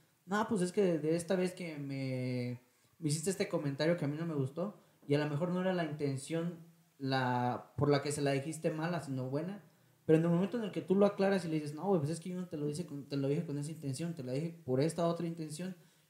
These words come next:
Entonces ya ahí dices, "Ay", la otra persona dice, "Ah, bueno, güey, pues es que eso me hubieras dicho". Entonces,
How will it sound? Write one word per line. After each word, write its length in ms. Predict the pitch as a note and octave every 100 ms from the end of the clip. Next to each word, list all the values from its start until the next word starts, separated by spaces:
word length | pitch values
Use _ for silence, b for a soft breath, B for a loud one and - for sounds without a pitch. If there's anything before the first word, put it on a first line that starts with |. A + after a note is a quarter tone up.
| -
Entonces 480 | C3 D#3 D#3 D#3 D3+
ya 80 |
ahí 200 | D3+ F3
dices, 320 | F3 F3 D#3+ C3+
"Ay", 280 | - D#3+ - C3
la 220 | C3+ C3+
otra 260 | D3+ F#3+
persona 280 | - D3+ E3+
dice, 180 | E3 D3
"Ah, 140 | C#3+ E3
bueno, 220 | E3+ F3
güey, 140 | D#3+ D3+
pues 200 | B2 -
es 180 | G#2+ B2+
que 100 | -
eso 140 | D3+ D#3+
me 100 | C#3+
hubieras 220 | D3 D3
dicho". 240 | E3 D#3+ - B B B
Entonces, 680 | D3+ C#3+ E3+ E3+ F3 - -